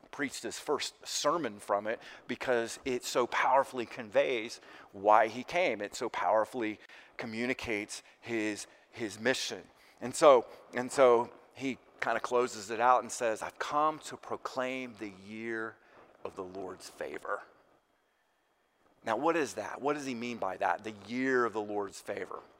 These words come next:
Well, what he's talking about is he's talking about the year of Jubilee. Now, Jubilee is a great word 'cause it's so closely,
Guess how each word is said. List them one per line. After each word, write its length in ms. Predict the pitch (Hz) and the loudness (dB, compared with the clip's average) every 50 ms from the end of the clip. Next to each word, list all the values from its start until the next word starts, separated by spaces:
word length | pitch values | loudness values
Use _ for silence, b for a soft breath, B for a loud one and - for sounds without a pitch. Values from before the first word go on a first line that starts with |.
| _ _ b b b b b b b b | _ _ b b b b b b b b
Well, 260 | 151 147 143 - - - | 6 6 6 4 0 0
what 160 | 123 147 151 | 2 2 2
he's 120 | 151 - | 2 2
talking 400 | - - - - 147 - 185 131 | 4 4 4 4 4 -2 -4 -4
about 320 | 117 117 120 117 117 113 117 | 2 4 6 6 6 6 2
is 180 | 113 110 - | 0 -6 -6
he's 140 | - 110 - | -10 -12 -6
talking 380 | - - 120 147 - - 156 127 | 0 0 0 0 0 -6 -6 0
about 260 | 117 120 113 107 117 | 2 2 2 2 0
the 60 | 110 | -6
year 400 | 104 107 107 117 127 123 120 117 | -12 -10 -8 -4 -2 0 2 2
of 100 | 101 95 | 0 -2
Jubilee. 560 | - 107 113 101 113 110 110 120 113 104 - - - - 80 | -6 -10 -10 -6 -6 -6 -4 -4 -6 -6 -8 -14 -20 -20 -18
Now, 100 | 98 101 | -16 -14
Jubilee 400 | 98 107 139 147 131 127 139 147 | -10 -8 -6 -4 0 0 0 0
is 80 | 123 110 | 0 -2
a 80 | 110 | -2
great 260 | 101 117 120 117 87 107 | 0 0 0 0 0 0
word 280 | 107 131 147 156 131 | 0 2 2 2 0
'cause 180 | - 123 113 107 | -4 -10 -10 -10
it's 140 | 107 - - | -8 -6 -4
so 180 | - 139 120 | -2 0 -2
closely, 680 | - - - 139 139 135 - - - 123 117 113 110 - | -2 -2 0 0 0 0 -2 -4 -4 -4 -4 -4 -4 -10